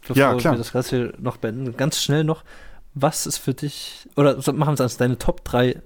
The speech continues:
Speaker 1: äh, DiCaprio-Rollen?
Speaker 2: Ähm, ganz klar Wolf of Wall Street, ähm, Django Unchained und, ähm, ich glaube, äh, das ist schwierig.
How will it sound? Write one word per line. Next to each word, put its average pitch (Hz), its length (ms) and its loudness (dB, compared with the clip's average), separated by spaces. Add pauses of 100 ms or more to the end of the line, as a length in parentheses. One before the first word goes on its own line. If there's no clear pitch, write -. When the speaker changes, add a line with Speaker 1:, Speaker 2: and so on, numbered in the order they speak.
(160)
Speaker 1:
äh, 120 220 2
DiCaprio-Rollen? 107 760 -6 (1120)
Speaker 2:
Ähm, 120 500 4 (320)
ganz 165 260 2
klar 185 240 6
Wolf 160 180 2
of 135 140 -4
Wall 139 200 4
Street, - 420 -4 (360)
ähm, 123 680 2 (440)
Django 151 300 2
Unchained 160 580 0 (600)
und, 151 560 4
ähm, 127 800 4 (840)
ich - 180 -6
glaube, 143 640 4 (1300)
äh, 117 100 -4 (680)
das 135 160 -10
ist 139 80 -4
schwierig. 147 480 -2